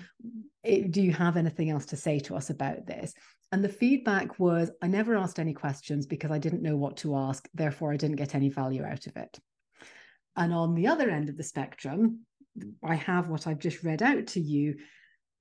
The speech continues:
"Execute has been this wonderful tool that's giving me confidence and keeping what you've taught us alive and relevant."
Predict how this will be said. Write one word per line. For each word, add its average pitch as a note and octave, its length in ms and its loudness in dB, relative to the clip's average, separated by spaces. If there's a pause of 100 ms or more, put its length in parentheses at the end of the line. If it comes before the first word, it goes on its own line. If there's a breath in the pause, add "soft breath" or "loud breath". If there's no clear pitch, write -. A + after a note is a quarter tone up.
(280)
"Execute F#3 500 0
has D#3+ 140 0
been F3 180 4
this E3+ 160 2
wonderful F3+ 600 2
tool D#3+ 340 0
that's E3 160 -4
giving F#3+ 340 4
me F3 100 4
confidence D3+ 680 -2
and D3+ 160 -2
keeping F3+ 420 0
what D3+ 220 -2
you've D3+ 160 -4
taught D4 340 -2
us D#3+ 240 0
alive E3+ 640 0
and D3+ 160 -2
relevant." C#3 560 -4